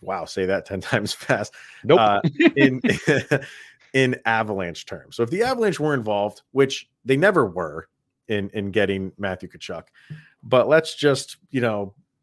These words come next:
Speaker 1: play, uh, N H L twenty-three G M. And if the Avs were involved in it, knowing what the Panthers gave up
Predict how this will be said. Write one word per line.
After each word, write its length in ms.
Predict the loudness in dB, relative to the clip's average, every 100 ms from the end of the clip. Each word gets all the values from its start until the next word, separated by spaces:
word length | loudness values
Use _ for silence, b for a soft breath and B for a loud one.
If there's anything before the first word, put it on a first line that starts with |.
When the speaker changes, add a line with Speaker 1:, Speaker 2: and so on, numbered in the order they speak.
| _
Speaker 1:
play, 520 | -6 0 2 4 2
uh, 160 | 0 0
N 140 | -2
H 140 | -2 0
L 120 | -2
twenty-three 520 | 0 -2 -2 -2 -4
G 260 | -4 -2 0
M. 300 | 0 -2 -8 b b b _
And 1000 | -4 -2 0 -2 -2 -2 -2 -2 -4 -8 -12 -4
if 200 | -2 -2
the 120 | -2
Avs 220 | 0 -2
were 260 | -2 -2 -2
involved 420 | -2 -2 -2 -2
in 100 | -2
it, 140 | -2 -4 _ _ _ _ _ _ _ _
knowing 680 | -6 -2 2 2 2 0 0
what 260 | -2 -2 -6
the 60 |
Panthers 720 | -18 -12 -4 -4 -2 -4 -4
gave 300 | -6 -6 -6 -8
up 280 | -12 -18